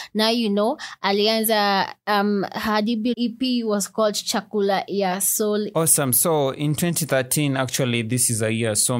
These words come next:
Speaker 2: many female rapper were seen in the scene, and that was courtesy of man like Kaka Sungura,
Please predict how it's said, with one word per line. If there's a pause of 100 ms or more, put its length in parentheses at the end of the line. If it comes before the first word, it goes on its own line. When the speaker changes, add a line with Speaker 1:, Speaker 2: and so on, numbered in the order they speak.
Speaker 2:
many
female
rapper
were
seen
in
the
scene,
and
that
was
courtesy (160)
of (460)
man
like
Kaka
Sungura,